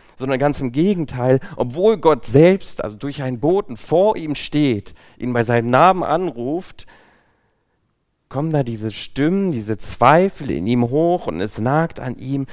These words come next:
„Das kann doch gar nicht gehen. Ich bin noch viel zu alt.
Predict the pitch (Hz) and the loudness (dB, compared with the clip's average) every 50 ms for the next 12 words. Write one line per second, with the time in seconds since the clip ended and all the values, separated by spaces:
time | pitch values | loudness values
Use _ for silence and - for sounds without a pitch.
0 | - - - _ - - - - - - - - - - - - - - - - | -16 -20 -20 _ -12 -12 -8 -8 -10 -10 -10 -14 -16 -16 -14 -16 -14 -14 -14 -14
1 | - - - - - 65 60 - - - _ _ _ _ _ _ _ _ _ _ | -16 -18 -18 -16 -16 -16 -16 -18 -20 -20 _ _ _ _ _ _ _ _ _ _
2 | _ _ _ - _ _ _ _ _ _ - 131 135 - - 196 190 170 151 - | _ _ _ -20 _ _ _ _ _ _ -8 -8 -6 -2 -2 0 0 0 0 -2
3 | - - 165 170 175 - - - - - - 143 147 147 139 120 - - | -8 -8 -4 -4 -4 -4 -6 -12 -10 -6 -6 -4 -4 -4 -4 -6 -10 -16